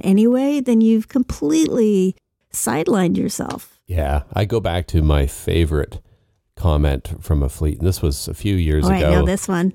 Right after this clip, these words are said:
Speaker 2: I've probably mentioned it on this podcast
Speaker 1: Yeah.
Speaker 2: before, but it's so awesome it bears repeating. Uh, the fleet was talking about their guaranteed pay program, and so I asked them for the details, and they said,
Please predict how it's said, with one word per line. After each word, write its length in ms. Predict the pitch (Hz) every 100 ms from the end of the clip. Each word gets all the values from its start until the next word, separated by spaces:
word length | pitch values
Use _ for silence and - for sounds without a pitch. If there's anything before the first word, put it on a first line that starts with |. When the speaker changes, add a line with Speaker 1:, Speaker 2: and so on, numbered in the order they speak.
| _
Speaker 2:
I've 180 | 80 85
probably 460 | - 95 92 80 78
mentioned 420 | 78 76 - 73
it 100 | 73
on 120 | 73
this 120 | 73
podcast 420 | - 82 76 82 240
Speaker 1:
Yeah. 100 | 220
Speaker 2:
before, 300 | 82 85 73
but 120 | 80
it's 100 | 82
so 160 | - 92
awesome 380 | 78 76 - 78
it 160 | 71 -
bears 300 | 73 69 80
repeating. 460 | 78 78 76 67 - _
Uh, 240 | 73 62 82
the 220 | 92 90
fleet 320 | - 98 -
was 280 | 85 76 -
talking 380 | 92 85 76 78
about 240 | 71 71
their 160 | 76 73
guaranteed 640 | 73 78 78 - 80 -
pay 180 | 82 76
program, 640 | - 80 78 69 69 69 - _ _ -
and 160 | 69
so 140 | - 71
I 100 | 76
asked 220 | 71 73
them 100 | 73
for 160 | 73
the 100 | 71
details, 560 | 69 87 - 65 69 76
and 180 | 76 71
they 120 | 67
said, 340 | - 71 71